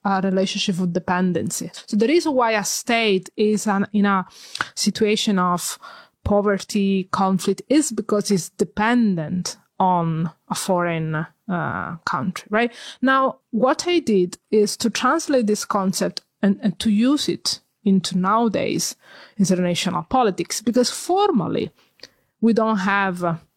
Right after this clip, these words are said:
uh, colonial powers and empires anymore. So formally, dependency doesn't exist from an institutional point of view,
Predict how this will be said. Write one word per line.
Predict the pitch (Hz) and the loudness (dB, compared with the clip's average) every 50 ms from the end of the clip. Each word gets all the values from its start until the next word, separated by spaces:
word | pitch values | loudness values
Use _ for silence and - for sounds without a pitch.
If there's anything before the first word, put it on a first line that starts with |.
| _ _ _ _ _ _ _ _ | _ _ _ _ _ _ _ _
uh, | 202 190 180 | 0 0 0
colonial | 175 - - 196 196 196 190 190 185 170 | 2 2 2 2 2 2 2 2 0 0
powers | 165 - - 175 175 180 175 180 175 - - 185 | -2 -2 -2 0 0 2 2 2 0 0 -2 -4
and | 175 165 | -2 0
empires | 165 185 190 180 - - 175 - 165 165 - 190 | 2 4 2 2 2 2 0 0 0 0 -2 -2
anymore. | 175 190 226 277 359 - - - - | 0 2 2 4 4 4 2 0 -2
So | - - 233 196 - | -2 0 0 0 0
formally, | - - - 320 381 427 392 269 190 180 180 185 196 - | -2 -4 -2 0 2 2 2 2 0 0 0 0 0 0
dependency | 196 185 208 - - 254 302 349 320 240 196 185 165 - 208 175 | 0 -2 -2 -2 -2 -2 0 0 2 2 2 2 2 0 -2 0
doesn't | 220 233 262 - 320 285 240 247 | 0 0 0 2 0 0 0 0
exist | 220 233 - - 220 208 202 - - - | -2 -2 -2 -2 0 0 -2 -4 -8 -8
from | - 208 190 190 196 | -4 -2 0 2 2
an | 190 | 2
institutional | 202 196 - - 208 196 - 302 330 - 359 349 320 | 0 0 0 -2 -2 0 2 2 2 2 0 -2 0
point | - - 202 185 - | 0 0 0 2 2
of | 190 175 160 | 0 0 0
view, | - 170 170 - | -2 -4 -4 -6